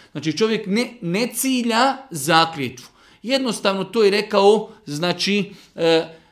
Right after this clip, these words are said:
možemo kazati nekad i kao lapsus,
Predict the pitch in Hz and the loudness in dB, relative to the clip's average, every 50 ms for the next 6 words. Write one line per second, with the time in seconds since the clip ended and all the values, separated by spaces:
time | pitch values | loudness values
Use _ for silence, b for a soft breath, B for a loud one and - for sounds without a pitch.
0 | b b _ _ _ _ _ _ _ _ _ - 220 208 208 180 180 170 - - | b b _ _ _ _ _ _ _ _ _ -8 -4 -2 -2 0 0 -2 -2 0
1 | 190 196 196 190 185 - 185 185 202 202 - 190 - - 180 156 - 180 175 160 | 0 0 0 0 -4 -6 -4 -4 -4 -2 -2 -4 -4 -4 -6 -4 0 2 4 6
2 | 156 156 160 180 208 208 208 - - - 139 120 - - - | 6 6 8 8 8 6 6 2 -4 -4 -4 -4 -6 -8 -10